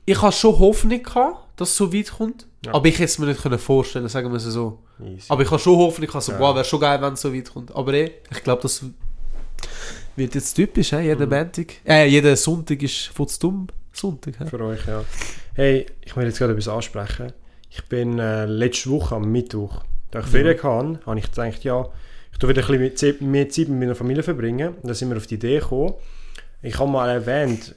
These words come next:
Speaker 2: ganz am Anfang vom Podcast, dass ich mal, ähm, go schiessen bin mit meinem Dad.
Speaker 1: Ja.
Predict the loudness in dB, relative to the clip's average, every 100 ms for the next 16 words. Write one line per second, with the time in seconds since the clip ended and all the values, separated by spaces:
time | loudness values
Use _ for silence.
0 | -6 0 0 0 0 0 -2 -4 -4 -2
1 | -4 -2 -6 -6 -6 -4 -4 -2 -4 -6
2 | -6 -8 -12 -20 _ -12 -4 2 2 2
3 | 0 0 -4 -6 -6 -2 -2 -2 -4 -8
4 | -12 -18 -20 -18 -6 0 2 2 0